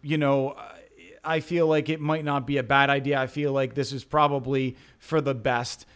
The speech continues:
because I think he's gotten some kind of backlash from the fans. People are, uh, there's a lot of activity on his Twitter account saying, "Hey, man,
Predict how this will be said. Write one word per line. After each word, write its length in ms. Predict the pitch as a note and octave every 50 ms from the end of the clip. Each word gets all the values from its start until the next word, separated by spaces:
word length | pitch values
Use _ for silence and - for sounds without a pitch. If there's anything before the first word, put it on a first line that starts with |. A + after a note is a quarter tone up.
| - -
because 260 | - C#3 C3+ D3+ C#3 C#3+
I 80 | C#3+ C3+
think 260 | C#3+ E3 E3 C#3+ -
he's 320 | - E3 D#3 D3 C3+ A#2+
gotten 260 | A#2+ D3+ C3+ C3+ C#3
some 160 | B2+ C#3+ C3+ A#2+
kind 220 | D3 C#3+ C#3+ C#3
of 100 | B2+ G#2+
backlash 540 | C3+ C3 B2 B2+ C3 C3+ C#3 C3+ C3 B2+ -
from 180 | - C3+ C3+
the 60 | C3 A#2
fans. 420 | - - D3 C#3+ C#3+ C#3 C3+ -
People 360 | - - D#3 D3+ D3+ D3+ D3
are, 160 | C#3+ C#3 C3+ B2+ B2+ - C#3 D3
uh, 280 | C#3+ B2+ A#2+ A#2 A#2+
there's 140 | C3 B2+ B2+
a 40 | C3+
lot 220 | C3+ C#3+ D3+ E3 E3
of 80 | D3+
activity 480 | D#3+ D3+ D3+ - - D#3 C#3+ C#3+ D3 C#3+
on 100 | C#3 C3+
his 120 | C3+ A#2+
Twitter 320 | - - - D#3+ D3 D3 C#3
account 320 | C3+ - D3 C#3+ C#3 B2
saying, 260 | - D#3 D3 C#3+ C#3
"Hey, 200 | A#2+ D3 E3 E3+
man, 380 | E3 E3 D#3+ D#3+ D#3+ D#3 D3+